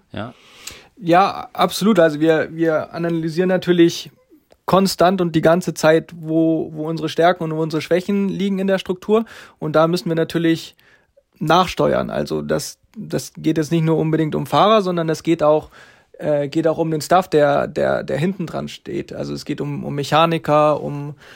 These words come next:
Speaker 2: um die Swannies, es geht um, um Nutrition, es geht um Medical, es geht um,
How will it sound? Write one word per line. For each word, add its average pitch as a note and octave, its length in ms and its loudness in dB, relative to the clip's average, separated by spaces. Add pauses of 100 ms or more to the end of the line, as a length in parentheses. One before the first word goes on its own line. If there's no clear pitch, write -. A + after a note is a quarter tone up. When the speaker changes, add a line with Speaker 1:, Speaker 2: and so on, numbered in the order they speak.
(260)
Speaker 2:
um D3+ 220 -4
die D#3 120 0
Swannies, D3 520 -2
es D3 140 -14
geht D#3 200 -8
um, D3+ 380 -12
um D#3+ 200 -12
Nutrition, D3 600 -8
es C3+ 160 -8
geht D#3 180 -4
um D#3 180 -2
Medical, D3 460 0
es C#3 200 -2
geht D3+ 220 -2
um, D3+ 320 -2